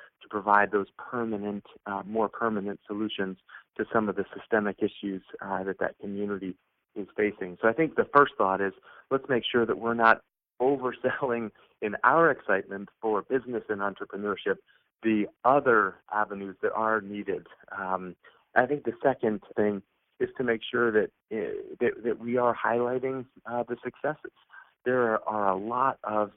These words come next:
successes around the world that, uh, the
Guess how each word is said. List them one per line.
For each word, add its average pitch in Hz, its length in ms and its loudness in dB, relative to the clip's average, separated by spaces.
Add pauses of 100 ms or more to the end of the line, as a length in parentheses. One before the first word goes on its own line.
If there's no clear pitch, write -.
successes 123 680 -4
around 101 380 2
the 95 80 -2
world 127 360 2 (760)
that, 120 180 2 (320)
uh, 117 180 4
the 110 140 -2